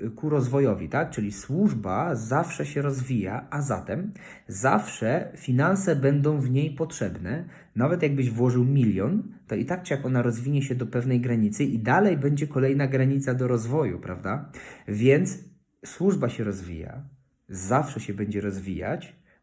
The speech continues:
dopóki żyw, że tak to nazwę. Więc propozycja moja jest taka. Y, nie ch-, nie, nie, nie zechciej wspierać mnie z tego, że, y, mam mało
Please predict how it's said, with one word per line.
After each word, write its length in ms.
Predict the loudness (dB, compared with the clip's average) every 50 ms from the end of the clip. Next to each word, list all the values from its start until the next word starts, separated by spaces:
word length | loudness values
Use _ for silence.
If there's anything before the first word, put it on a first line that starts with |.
| -10
dopóki 440 | -6 -4 -4 -2 -4 -4 -2 -2 -2 -2
żyw, 480 | -2 -2 -2 -2 -2 -2 -4 -8 -16 -20 -20 -20 _ _ _ _
że 200 | -10 -8 -6 -6
tak 180 | -6 -6 -8 -4
to 120 | -2 0
nazwę. 520 | 0 0 -2 -4 -6 -6 -6 -6 -6 -6 -10 -16 -20 _ _ _ _ _ _ _ _ _ _ _ _ -20 -20 -18 -16
Więc 420 | -10 -6 -2 -2 0 -2 -2 -4 -10 -16 -20 -20 -20 _ _ _ _ _ _ _ _ _ -18 -8
propozycja 520 | -4 -4 -2 -2 -2 -2 -2 -2 0 2 2
moja 180 | 2 2 2
jest 180 | 2 0 -2 -4
taka. 440 | -6 -8 -8 -10 -12 -14 -14 -18 _ _ _ _ _ _ _ _ _ _ -12 -8
Y, 360 | -6 -2 0 0 0 0 2 4
nie 480 | 4 4 6 6 6 4 4 2 2
ch-, 180 | -2 -6 -6 -2
nie, 320 | 2 4 6 6 6 6 4
nie, 380 | 4 4 4 4 2 2 2 2
nie 300 | 2 4 4 4 4 4
zechciej 380 | 2 2 2 2 2 0 2
wspierać 600 | 2 0 -2 -2 0 2 4 4 2 2 2 0
mnie 500 | 0 2 4 4 4 2 0 -4 -10 -16 -18 _
z 120 | -16 -6
tego, 240 | -2 0 2 2 2
że, 320 | 4 2 2 0 -2 -6 -12 -20 -20 _ _ _ _ _ _ _ _ -6
y, 280 | -4 -4 -2 -4 -4 -4
mam 240 | 0 0 2 4 4
mało 640 | 4 4 4 4 2 2 0 -4 -6 -10 -16 -20